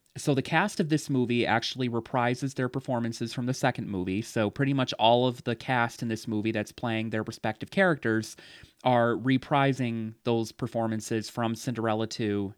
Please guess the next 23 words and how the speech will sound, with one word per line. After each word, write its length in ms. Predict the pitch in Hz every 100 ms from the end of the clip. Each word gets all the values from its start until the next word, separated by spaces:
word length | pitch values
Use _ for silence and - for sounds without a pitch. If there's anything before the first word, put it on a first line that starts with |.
| -
Dreams 320 | 113 104 107
Come 180 | - 104
True, 480 | - 202 131 110 110 - _ -
even 280 | 117 117
though, 400 | 117 113 113 110 107 _
as 180 | 117 110
I 100 | 104
said, 460 | - 156 127 117 113
this 220 | 123 -
movie 380 | 120 117 113 107
is 220 | 107 107
mostly 680 | 117 117 135 - 139 135 120
ignoring 640 | 117 120 120 107 104 101 -
the 120 | 110
events 340 | 101 104 104 104
of 100 | 95
that 220 | 95 95
movie. 420 | 90 82 78 90 _ _ - - _ _ _ _ 123
This 560 | 131 165 170 - - -
is 160 | 143 147
also 360 | 143 143 147
the 80 | 123
first 500 | - 156 165 165 -